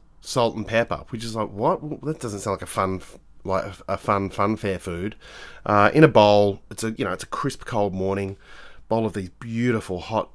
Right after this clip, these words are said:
like, warm lentils. It was like a porridge almost. This is sounding disgusting, but it wasn't. And then on top of it, a big whack of labna,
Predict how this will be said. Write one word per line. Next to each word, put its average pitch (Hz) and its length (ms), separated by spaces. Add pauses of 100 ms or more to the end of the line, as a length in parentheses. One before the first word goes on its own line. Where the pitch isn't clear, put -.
(120)
like, 101 200
warm 147 500
lentils. 104 500
It - 20
was 139 100
like 185 160
a 135 60
porridge 143 520
almost. 92 340
This 202 160
is 208 100
sounding 175 260
disgusting, 98 680
but 104 80
it 127 100 (120)
wasn't. 113 460 (300)
And 135 160
then 165 160
on 156 140
top 139 220
of 139 120
it, 113 160
a 98 60
big 139 320
whack 123 380
of 107 100
labna, 127 760